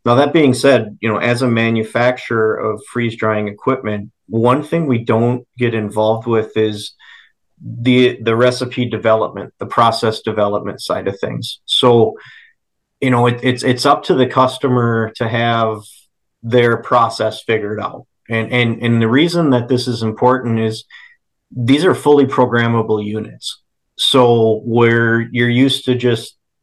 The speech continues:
putting your product in there and hitting go and walking away, and then you come back in twenty hours, twenty-six hours, however long, and it's done.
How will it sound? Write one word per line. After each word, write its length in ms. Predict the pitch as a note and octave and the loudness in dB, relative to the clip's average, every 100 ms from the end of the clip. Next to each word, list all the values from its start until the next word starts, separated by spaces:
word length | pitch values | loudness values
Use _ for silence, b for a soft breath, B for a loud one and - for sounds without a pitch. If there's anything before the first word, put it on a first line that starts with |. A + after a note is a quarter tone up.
| _ | _
putting 260 | - C#3+ C3 | -2 0 0
your 120 | B2 | 0
product 440 | B2+ B2 A#2+ A#2 | 0 0 0 -4
in 180 | B2 A#2 | -4 -2
there 180 | A#2 A#2 | -2 -4
and 100 | A2+ | -4
hitting 320 | A#2 A2+ A2 | -4 -4 -2
go 300 | A2+ A#2 A2+ | 0 0 0
and 100 | A2 | 0
walking 380 | A2 A2+ A2+ G#2+ | 0 0 -4 -6
away, 540 | G#2+ B2 B2+ A#2 G#2+ _ b b _ _ - | -2 0 0 0 -4 _ b b _ _ -8
and 160 | A2 | -4
then 140 | A2 A2 | -2 -2
you 80 | A2+ | -2
come 240 | A#2+ A2+ | -2 0
back 320 | A2+ A2+ A2+ | 2 0 0
in 540 | G#2+ G#2+ G#2+ G#2 G2+ - _ _ _ - | -6 -6 -8 -8 -8 -12 _ _ _ -12
twenty 340 | - A#2 A2+ | -2 -2 0
hours, 540 | A2 A2 A2 A2 G#2+ - | 0 0 2 0 -2 -4
twenty-six 560 | A2+ A2 G2 A2 A2 | -4 -4 -4 -4 -2
hours, 540 | G#2 G#2+ G#2+ G#2+ G#2 A#2+ | -2 -2 -2 -4 -6 -6
however 640 | A2 A2 A2 G#2+ G#2+ - - | -4 -4 -4 -6 -8 -10 -2
long, 500 | A#2 A#2 A2 G#2+ G#2 | 2 2 2 -2 -6
and 400 | G#2+ A2 G#2+ G2+ _ | -6 -4 -6 -8 _
it's 260 | G#2 G#2+ G2+ | -8 -8 0
done. 360 | A#2 G2+ - | 2 2 -4